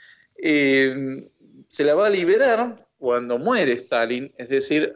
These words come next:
acá se da un, un proceso muy extraño porque otra de sus hermanas también va a ser detenida con otros argumentos y, eh,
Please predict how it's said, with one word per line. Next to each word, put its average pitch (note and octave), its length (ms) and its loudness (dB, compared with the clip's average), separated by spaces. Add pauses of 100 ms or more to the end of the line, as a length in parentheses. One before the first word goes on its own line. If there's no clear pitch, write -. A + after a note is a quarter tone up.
acá - 200 -10
se F#3 200 0
da G3+ 140 2
un, E3+ 260 0
un D3 300 -6
proceso D#3 440 -2
muy D#3+ 180 -2
extraño A#2 600 -2
porque G#2 680 -2 (440)
otra G#3 400 2
de A2+ 140 2
sus - 240 -6
hermanas B2 500 -2
también D#3+ 680 -2 (100)
va G#2+ 60 2
a G#2+ 40 0
ser A#2 280 -2
detenida D3+ 640 -2
con G#2 220 0
otros A2+ 380 -4
argumentos D3 920 -4 (640)
y, G3 480 0 (180)
eh, C#3 960 0